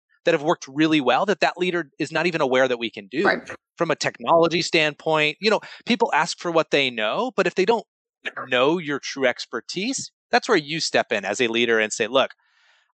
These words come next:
Speaker 1: I hear what you're asking for. What if I gave you this other thing?" And if they say, "No, I don't want that other thing," then that's fine. That's, that's an okay thing. They are a leader. They get to ask for that. And I think being really transparent with your team about those instances is important too, because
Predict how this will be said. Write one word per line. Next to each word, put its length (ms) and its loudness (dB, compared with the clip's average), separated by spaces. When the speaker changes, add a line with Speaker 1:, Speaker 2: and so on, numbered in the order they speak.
Speaker 1:
I 100 2
hear 180 4
what 180 2
you're 100 2
asking 300 -2
for. 200 -2
What 160 2
if 120 -2
I 60 2
gave 200 0
you 80 -4
this 160 -2
other 160 0
thing?" 320 -4
And 80 0
if 60 -6
they 120 2
say, 320 0
"No, 260 0
I 100 4
don't 200 -6
want 160 0
that 140 2
other 160 -2
thing," 340 -4
then 160 2
that's 200 0
fine. 360 2
That's, 180 -2
that's 260 -2
an 180 0
okay 380 2
thing. 260 0
They 140 2
are 120 2
a 120 4
leader. 260 -2
They 120 0
get 120 0
to 100 0
ask 280 -4
for 120 -8
that. 120 2
And 80 -4
I 80 2
think 200 -2
being 180 2
really 220 2
transparent 480 -4
with 120 -10
your 100 -8
team 560 -6
about 340 2
those 180 -2
instances 560 -6
is 140 -6
important 480 -2
too, 280 -2
because 540 2